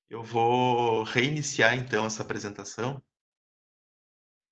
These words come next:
Só um minutinho. Eu vou resetar os resultados. Ok. Bom. Então, tá aparecendo pra vocês a tela aí. Como você se definia como docente antes da pandemia?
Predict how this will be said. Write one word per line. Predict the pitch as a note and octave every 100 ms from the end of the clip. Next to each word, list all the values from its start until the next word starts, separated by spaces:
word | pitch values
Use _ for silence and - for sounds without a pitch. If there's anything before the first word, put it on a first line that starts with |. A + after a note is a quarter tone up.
| _ _ _ _ _ _ _
Só | _ _
um | A2
minutinho. | G2+ F#2 F#2 - A#2 C3 D3 D3+ D3 - _ _ _ -
Eu |
vou | G2 G#2+
resetar | G#2+ G#2 G2 F2
os | -
resultados. | G#2 A#2 B2 C3 C#3 - - - _ _ _ _ _ _ _ _ _ _ _ _ _ _ _ _
Ok. | A2 - - - - _ _ _ _ _ _ _ _ _ _ _ _ _ _ _
Bom. | F2+ _ _ _ _ _ _ _ _ _ _
Então, | - A#2 A#2
tá | A#2 C#3
aparecendo | D#3+ D#3+ - D3
pra | D3
vocês | C3 B2 - C3
a | A#2+
tela | A#2+ A#2+
aí. | A#2 B2+
Como | - F3
você | D#3+ D3+ D3
se | C#3
definia | C3 B2+ - A2 B2+ C#3
como | C3+ A2+
docente | G#2+ G#2 A2+ A#2+ A2+
antes | G#2
da | -
pandemia? | - F#2+ F#2 A2 F3